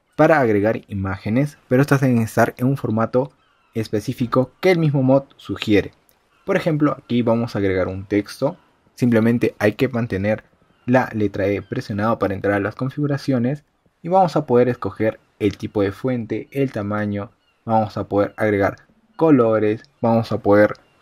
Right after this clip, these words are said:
cambiar el diseño, son muchas cosas, incluso añadir la imagen, bueno, en este caso hay que tener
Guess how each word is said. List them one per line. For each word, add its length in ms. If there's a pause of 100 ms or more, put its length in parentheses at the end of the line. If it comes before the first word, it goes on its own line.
cambiar 520 (160)
el 220
diseño, 600 (140)
son 260
muchas 400
cosas, 520
incluso 400
añadir 360
la 80
imagen, 460 (300)
bueno, 340
en 80
este 180
caso 320 (280)
hay 180
que 120
tener 340